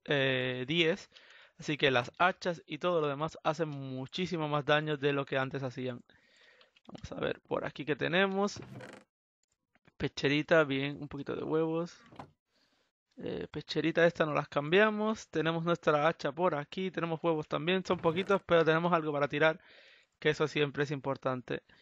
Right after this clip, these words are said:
Eh, tenemos... Uf, estamos bastante mal, la verdad. Tenemos bloques, eso sí. Eso me consta. Eh, vamos a ver si podemos hacer algo.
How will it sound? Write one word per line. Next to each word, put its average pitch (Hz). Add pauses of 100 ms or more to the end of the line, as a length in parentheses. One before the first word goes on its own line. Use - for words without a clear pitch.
(360)
Eh, 143
tenemos... -
Uf, -
estamos 180
bastante 160
mal, 131
la 123
verdad. 123 (460)
Tenemos 190
bloques, 165
eso 156
sí. 151 (640)
Eso 156
me 143
consta. 156 (3750)
Eh, 123
vamos 160
a 165
ver 151
si 165
podemos 147
hacer 147
algo. 147